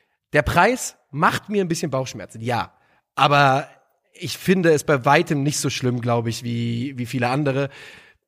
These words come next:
Der Preis wäre natürlich ganz übel gewesen, wenn man jetzt gar keine Europa gehabt hätte diese Saison. Dann wäre, glaub ich, meine Sicht eine andere.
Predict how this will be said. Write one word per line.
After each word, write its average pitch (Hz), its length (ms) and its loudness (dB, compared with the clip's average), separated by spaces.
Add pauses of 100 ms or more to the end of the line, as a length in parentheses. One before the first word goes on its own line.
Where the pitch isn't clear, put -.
(100)
Der 151 80 6
Preis 156 300 2
wäre 151 160 4
natürlich 139 460 -2 (560)
ganz 208 260 0
übel 160 240 2
gewesen, 143 400 4
wenn 143 80 4
man 143 140 2
jetzt - 340 -4
gar 139 140 4
keine 135 160 4
Europa 120 260 2
gehabt 117 220 -6
hätte 117 160 -2
diese 117 180 -2
Saison. 113 320 2
Dann 135 160 2
wäre, 135 140 4
glaub 123 160 2
ich, 113 40 -2
meine 123 160 2
Sicht 113 220 -4
eine 110 80 -8
andere. 87 340 -14